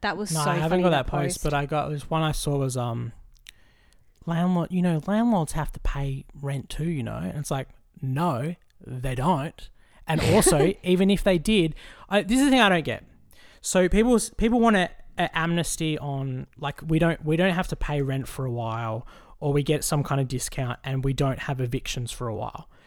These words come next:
Speaker 2: just while this pandemic is on. And people are like, "No, but how are landlords gonna make ends meet?" And it's like, the exact same way as everyone else. If they don't have a job, they can go on the job keeper just like everyone else. I don't know why we have to feel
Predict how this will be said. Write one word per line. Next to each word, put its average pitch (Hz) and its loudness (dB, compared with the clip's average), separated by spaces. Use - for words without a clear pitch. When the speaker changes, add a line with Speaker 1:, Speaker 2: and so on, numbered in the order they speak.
Speaker 2:
just - 4
while 214 8
this 190 4
pandemic 180 4
is 131 -4
on. 120 -10
And 165 0
people 196 4
are 190 4
like, 185 2
"No, 220 2
but - -2
how 247 0
are 226 4
landlords 214 4
gonna 180 2
make 160 0
ends 139 -4
meet?" 113 -6
And 175 -2
it's 165 -2
like, 202 2
the 233 2
exact 185 2
same 214 4
way 220 6
as 208 2
everyone 220 4
else. 247 2
If 196 -2
they 233 4
don't 277 6
have 262 4
a 214 4
job, 147 0
they 214 6
can 233 4
go 226 8
on 233 6
the 233 6
job 220 4
keeper 240 2
just 226 0
like 269 4
everyone 262 4
else. 311 4
I 240 4
don't 262 4
know 269 2
why 226 8
we 233 4
have 220 4
to 214 0
feel 202 2